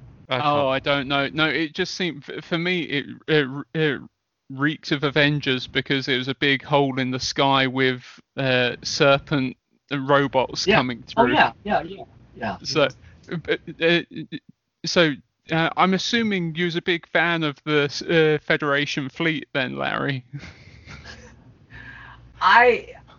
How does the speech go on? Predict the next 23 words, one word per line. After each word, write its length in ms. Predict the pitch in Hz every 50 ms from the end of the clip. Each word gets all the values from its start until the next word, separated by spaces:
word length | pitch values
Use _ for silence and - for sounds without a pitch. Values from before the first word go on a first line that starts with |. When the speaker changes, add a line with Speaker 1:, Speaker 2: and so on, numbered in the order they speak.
| _ - - - - - - - 170
Speaker 3:
when 200 | 190 226 220 208
I, 220 | 202 196 190 196
when 280 | 196 - 180 196 196 180
you 120 | 175 170
saw 680 | 156 - - - 196 190 196 202 202 202 196 196 196 -
a 120 | - 175 -
few 200 | - 180 185 175
people, 520 | - 180 170 147 - 135 123 120 123 - - _ -
and 160 | 147 143 131
p-, 80 | - - - -
poor 220 | - - 240 240 -
souls, 600 | - - - 127 113 104 101 104 110 - - - - _ _ _ _ _ -
you 100 | - 233
know, 80 | 226 220
people 320 | - - 320 311 - 254
like 200 | 208 165 151 147 135
visual 320 | 127 151 143 147 147 135
effects 340 | - - - 123 - - -
artists, 460 | - 120 117 113 113 120 120 - -
they're 180 | - - 247 240
just 320 | - - 190 - - -
in 160 | - 139 135
there, 200 | 131 127 123 117